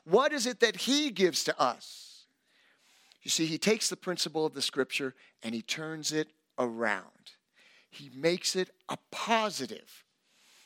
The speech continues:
Such love as Jesus describes recognizes the preferences of others and is sensitive to them.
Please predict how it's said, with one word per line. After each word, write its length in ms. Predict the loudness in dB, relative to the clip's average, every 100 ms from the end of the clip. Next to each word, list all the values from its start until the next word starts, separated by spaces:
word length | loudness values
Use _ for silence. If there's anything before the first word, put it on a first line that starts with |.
| _ _ _
Such 500 | -8 -2 0 0 -2
love 420 | 2 2 2 -4 -2
as 180 | -2 -2
Jesus 420 | -6 -6 -4 -6
describes 600 | -4 -2 2 2 0 -4
recognizes 1080 | -2 4 4 4 0 4 4 4 0 -2 -4 -10 -10
the 100 | -4
preferences 720 | -2 0 0 0 -6 -4 -2 -2
of 140 | -4 -2
others 380 | -2 0 -2 -4
and 220 | -2 -2
is 100 | -2
sensitive 680 | -4 -2 -2 -2 -8 -10 -10
to 100 | -14
them. 440 | -10 -10 -10 -18